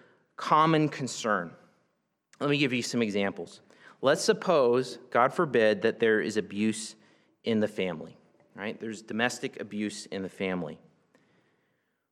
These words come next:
Well, certainly f-, the family has an interest in that and wants to intervene, right? To care and to protect even the extended family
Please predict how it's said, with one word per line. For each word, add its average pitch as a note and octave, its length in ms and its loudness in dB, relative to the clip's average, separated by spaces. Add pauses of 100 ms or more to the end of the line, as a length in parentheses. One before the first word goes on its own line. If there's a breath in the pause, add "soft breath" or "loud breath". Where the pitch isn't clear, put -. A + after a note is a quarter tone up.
(100)
Well, - 120 0
certainly A#3 400 4
f-, - 180 -4
the D#3+ 140 0
family F#3+ 500 4
has C#3+ 220 4
an C3+ 80 0
interest C3 800 0 (140)
in B2+ 400 2 (100)
that A2 420 6 (180)
and A2+ 200 -2
wants A#2+ 260 0
to C3+ 160 -4
intervene, A2+ 680 0 (280)
right? A#2 220 0
To A#2+ 100 -6
care C3+ 580 2
and A2+ 120 -6
to A#2 60 -6
protect - 680 -2
even A#2+ 200 -2
the A#2 80 4
extended A#2+ 520 0
family B2 580 0